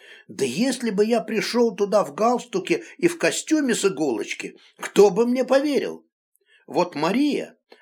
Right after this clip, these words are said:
она-то понимает толк в достоверности. Пусть скажет, кто из нас прав». «Кончай трепаться»,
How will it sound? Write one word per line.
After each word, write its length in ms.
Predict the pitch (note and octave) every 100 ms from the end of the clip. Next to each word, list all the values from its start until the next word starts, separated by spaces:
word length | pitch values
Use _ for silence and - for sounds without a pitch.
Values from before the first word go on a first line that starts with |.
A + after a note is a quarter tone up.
| -
она-то 420 | A3 C4+ D4+ F#3
понимает 720 | - D#3 B2+ C3+ A#3+ A3 -
толк 320 | C#3+ A2+ F#2+
в 140 | G2+ G#2
достоверности. 920 | A#2 - G#2+ A2 G#2+ F2+ E2 - F2 _ _ - _ -
Пусть 280 | D#4 -
скажет, 460 | - - G3 B2+ B2
кто 280 | - - C4+
из 160 | F#3 B2+
нас 220 | C#3 -
прав». 480 | - B2 G2 - _ _ _ _ _ _ _ _ _ _ _
«Кончай 800 | - C#3+ D3 C#3+ - G3 F3+ B2
трепаться», 920 | - F3 - C3 G#2+ F#2 - - -